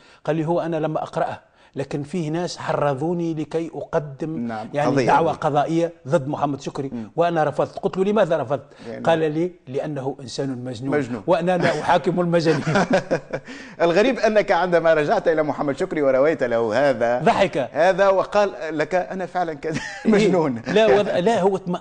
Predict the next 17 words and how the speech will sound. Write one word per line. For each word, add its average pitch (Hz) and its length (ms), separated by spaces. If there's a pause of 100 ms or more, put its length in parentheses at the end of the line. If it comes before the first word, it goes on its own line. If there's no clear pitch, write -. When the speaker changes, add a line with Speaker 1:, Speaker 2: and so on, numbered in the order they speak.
(240)
Speaker 1:
على 175 220
الأقل 170 260
Speaker 2:
آه. 139 40
Speaker 1:
أحس - 520
أنه 170 400
انفرج، 151 500
لأنه - 140
Speaker 2:
انفرج. 196 160
Speaker 1:
كان 180 100
فيه 175 220
ضغط، 160 140
Speaker 2:
بالضبط. - 220 (380)
Speaker 1:
أنه 151 280
Speaker 2:
مم. 135 80
Speaker 1:
ما، 139 140
يعني، 143 300
كذا، 165 400